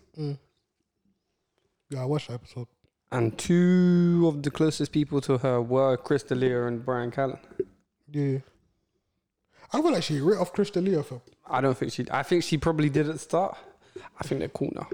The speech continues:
Speaker 1: <laughs> 'Cause, like, I
Speaker 2: I think
Speaker 1: remember,
Speaker 2: they're cool
Speaker 1: I
Speaker 2: now.
Speaker 1: remember when I saw her put up on Twitter, like, "Oh, she's disappointed," but I was like, "How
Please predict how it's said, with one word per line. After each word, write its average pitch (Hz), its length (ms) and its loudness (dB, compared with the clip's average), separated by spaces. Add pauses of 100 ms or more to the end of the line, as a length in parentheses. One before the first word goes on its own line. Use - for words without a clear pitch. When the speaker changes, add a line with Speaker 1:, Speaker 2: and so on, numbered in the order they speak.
(160)
Speaker 1:
<laughs> - 540 -18
'Cause, 226 200 2
like, 196 100 0
I 208 80 2
Speaker 2:
I - 20 2
think 285 120 4
Speaker 1:
remember, 262 220 4
Speaker 2:
they're 190 100 -6
cool 156 80 2
Speaker 1:
I 214 60 2
Speaker 2:
now. 262 120 2
Speaker 1:
remember 233 360 4
when 208 160 4
I 202 80 2
saw 180 260 2
her 196 320 2 (360)
put 180 220 2
up 175 140 -2
on 170 160 2
Twitter, 170 220 2
like, 151 200 0
"Oh, 156 240 0
she's 160 220 -4
disappointed," 165 540 -2
but 160 80 2
I - 20 0
was 160 200 0
like, 147 140 -2 (440)
"How 370 180 0